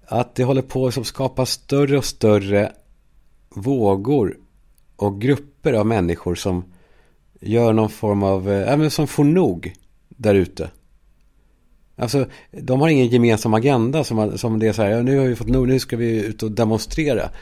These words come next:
för, eh, vad det nu är." Utan min spaning, <laughs> om jag skulle vara med i,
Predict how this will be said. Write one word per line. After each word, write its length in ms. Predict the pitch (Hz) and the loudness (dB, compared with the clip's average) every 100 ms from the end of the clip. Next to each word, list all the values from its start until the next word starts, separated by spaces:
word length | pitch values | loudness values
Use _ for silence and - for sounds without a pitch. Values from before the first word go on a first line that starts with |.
| - | -18
för, 340 | - - 107 104 | -6 2 4 4
eh, 140 | 95 - 98 - - - | 2 -2 -12 -20 -20 -18
vad 160 | - 104 | 0 2
det 60 | 92 | 4
nu 140 | 87 | 2
är." 100 | 87 - - - - - - | -2 -8 -20 -20 -20 -20 -12
Utan 420 | 120 113 123 120 - - - - - - - - - _ _ _ _ | -10 -2 -2 -2 -10 -20 -20 -20 -20 -20 -20 -20 -20 _ _ _ _
min 580 | - 113 139 139 139 - | -2 2 4 4 0 -4
spaning, 500 | - - 101 90 - - _ _ 107 - | -8 -2 0 -2 -6 -14 _ _ -4 -4
<laughs> 420 | - _ _ - | -6 _ _ -6
om 180 | 104 98 | -2 0
jag 120 | 90 | 0
skulle 200 | - 95 | 0 2
vara 120 | 92 | 2
med 120 | 90 | 2
i, 180 | 87 82 | 0 -2